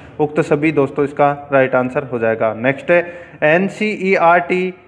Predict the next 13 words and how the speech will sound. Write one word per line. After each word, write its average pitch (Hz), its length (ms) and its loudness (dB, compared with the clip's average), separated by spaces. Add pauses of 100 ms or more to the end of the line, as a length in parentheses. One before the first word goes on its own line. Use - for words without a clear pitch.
(540)
की 185 200 -8
स्थापना 170 520 2
वर्ष 160 280 2
है, 131 200 2
तो 151 200 -2
वो 160 200 0
कौन 160 320 -2
सा 175 180 2
है? 185 200 2 (1300)
Right 147 320 2
answer 175 300 0
हो 180 60 0
जाएगा 180 440 0